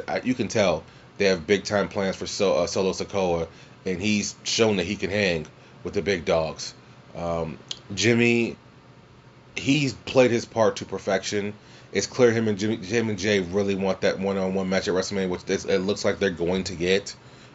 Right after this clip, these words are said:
Um, but they, that ended, that ended the run of one of the greatest tag teams in the history of the, of, of the business. You know, and <clears throat> obviously they're gonna get back together, but it's one of those things where it's just,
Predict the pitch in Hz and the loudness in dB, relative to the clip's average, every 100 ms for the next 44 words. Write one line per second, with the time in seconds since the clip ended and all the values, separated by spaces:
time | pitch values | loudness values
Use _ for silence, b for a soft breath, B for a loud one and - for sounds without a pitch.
0 | - 98 98 95 90 90 - 110 98 92 | -6 -2 0 0 -2 -6 -2 2 2 0
1 | - - - - - - 90 117 101 120 | -4 -20 -20 -20 -20 -10 -2 0 4 2
2 | 117 123 120 98 - 110 120 123 113 101 | 2 2 2 2 2 2 4 2 0 0
3 | 110 110 104 98 107 92 101 104 - 113 | 0 0 0 0 0 2 2 2 2 2
4 | 107 104 107 104 90 90 98 95 101 92 | 2 0 -4 -2 -4 -4 -2 -2 -4 -4
5 | 107 101 92 98 98 82 87 78 - 92 | -2 -2 -2 2 2 0 -4 -2 -2 -2
6 | 85 85 117 139 110 - - - B B | 0 2 2 2 -2 -2 -8 -16 B B
7 | B B B B 101 101 104 110 110 - | B B B B 0 4 4 2 0 -2
8 | 101 101 101 101 98 - - - - - | 0 2 2 0 -2 -2 4 6 4 0
9 | - - - - - - - - 131 117 | -16 -20 -20 -20 -20 -20 -10 2 4 4
10 | 117 110 104 101 107 98 - 90 101 92 | 2 2 2 0 -2 -4 -4 -2 -2 0
11 | 98 - B B B B B - 92 113 | -2 -4 B B B B B -6 2 4
12 | 107 87 113 117 110 107 120 113 104 104 | 2 0 2 2 2 0 0 0 0 2
13 | 107 104 - 107 - - 110 107 - - | 4 4 0 -6 -6 0 2 2 -4 -12